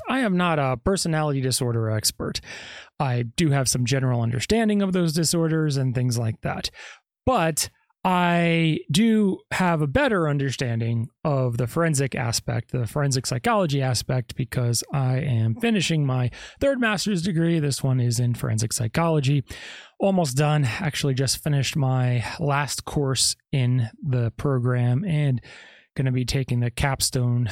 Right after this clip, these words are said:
later this year. So really close to being done with that.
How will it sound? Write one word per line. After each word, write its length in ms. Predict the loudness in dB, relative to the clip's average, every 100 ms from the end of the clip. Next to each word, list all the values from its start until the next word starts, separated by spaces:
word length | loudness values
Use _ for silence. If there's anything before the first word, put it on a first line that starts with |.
| -6 -16 -20 _ -4
later 380 | -2 0 -2 -2
this 240 | -2 -4
year. 260 | -4 -6 -10 _ _ _
So 460 | -2 2 2 0 -2 -10 _ _
really 260 | 0 2 2
close 280 | 0 -2 -2
to 100 | -2
being 260 | 0 0
done 220 | 0 -2 -2
with 160 | -2
that. 340 | -2 -2 -4